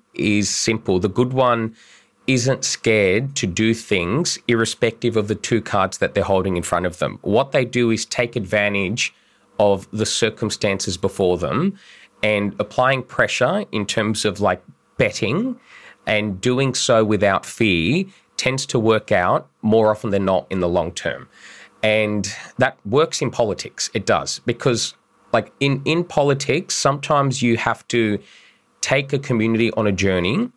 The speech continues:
if you're just looking at it from, like, a, a member representative representing an electorate perspective, um, or for a minister or a shadow minister, and I always had worked,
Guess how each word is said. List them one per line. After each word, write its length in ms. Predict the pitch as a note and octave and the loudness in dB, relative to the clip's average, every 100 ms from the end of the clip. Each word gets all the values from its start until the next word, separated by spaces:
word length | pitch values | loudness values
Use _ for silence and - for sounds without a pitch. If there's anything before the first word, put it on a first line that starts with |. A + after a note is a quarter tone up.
| _ | _
if 200 | A2 - | -4 2
you're 200 | A2+ G#2 | 2 2
just 260 | G2 G#2+ A2 | 2 0 -2
looking 260 | G#2+ A2+ | -2 0
at 80 | G2+ | 2
it 160 | G2 - | 0 -2
from, 380 | - G#2 G2 | 0 2 2
like, 260 | F#2+ F2 - | 0 0 0
a, 240 | G2 F2 - | 2 2 0
a 60 | G2+ | 0
member 420 | G2 G#2+ G#2 G2+ | 2 2 2 2
representative 800 | G2 F#2+ G#2 F2+ F#2+ F#2 F2+ - _ - | 2 0 -2 0 0 0 -2 -6 _ -2
representing 580 | A2 A#2 A2+ G#2 G#2 G2+ | 0 0 0 0 0 0
an 80 | F#2+ | 0
electorate 480 | F#2 F#2 - A#2 | 0 0 -2 -2
perspective, 720 | - A2 - G#2 - G3 A#3+ - _ _ _ _ - | -2 -4 -2 -2 -2 -2 -4 -14 _ _ _ _ -4
um, 220 | G#2 G2 - | 0 0 2
or 160 | A2+ | 0
for 200 | A2+ C#3 | 2 0
a 40 | A2 | 2
minister 480 | A2 A#2+ A#2+ - | 2 2 0 2
or 360 | A#2 A2 - G2 | 4 4 2 0
a 40 | |
shadow 300 | F2+ D3 D#3+ | 2 2 2
minister, 420 | C3 F#2+ D#2+ - A2+ | 0 -2 -4 0 2
and 160 | A2 | 2
I 200 | G#2+ A2 | 2 2
always 360 | G#2+ G2 F#2 - | 2 0 0 -2
had 220 | G2+ E2+ | -4 0
worked, 400 | G2 F2+ - - | 2 2 -2 -10